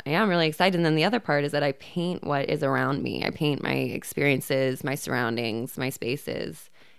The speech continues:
And that really hasn't changed much in the last five years. And I'm looking at my work thinking, "I need to shake up my work," which sort of means I need to shake up my life. So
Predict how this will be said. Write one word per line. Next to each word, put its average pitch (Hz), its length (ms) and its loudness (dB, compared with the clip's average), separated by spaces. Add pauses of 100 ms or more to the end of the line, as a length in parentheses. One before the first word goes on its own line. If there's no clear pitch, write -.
And 156 120 0
that 156 120 2
really 190 180 0
hasn't 170 300 0
changed 135 360 -4
much 196 260 -2
in 170 60 -2
the 147 60 0
last 143 260 0
five 143 240 0
years. 139 480 0
And 143 100 -2
I'm 143 120 -2
looking 147 200 -4
at 135 80 -2
my 135 140 -2
work 135 340 0
thinking, 143 460 -4
"I - 40 -6
need 147 120 -2
to 147 80 -2
shake 139 260 -4
up 139 120 -6
my 131 120 -6
work," 143 480 -4 (400)
which - 160 -2
sort 143 140 0
of 143 80 0
means 139 120 -2
I 139 60 0
need 139 140 -2
to 143 80 -4
shake - 240 -2
up - 100 -2
my 135 140 -2
life. 135 520 -2 (680)
So 147 600 2